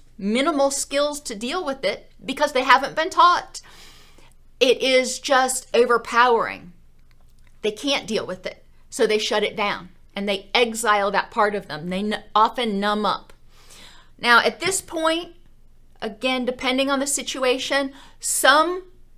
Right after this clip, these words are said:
children will numb up. Some children will a-, and be passive.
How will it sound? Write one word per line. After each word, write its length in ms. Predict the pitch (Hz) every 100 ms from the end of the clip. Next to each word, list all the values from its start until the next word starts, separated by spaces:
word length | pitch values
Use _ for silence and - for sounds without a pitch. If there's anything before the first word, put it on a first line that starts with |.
| - - - - - -
children 520 | - 320 311 320 311
will 160 | 247 233
numb 320 | 220 208 202
up. 300 | 247 - - - - - - - - -
Some 400 | - - 285 311
children 600 | - 302 294 277 277 269
will 300 | 233 240 233 -
a-, 260 | 214 -
and 300 | 208 202 196
be 400 | 214 226 220 202 -
passive. 540 | 226 254 - 302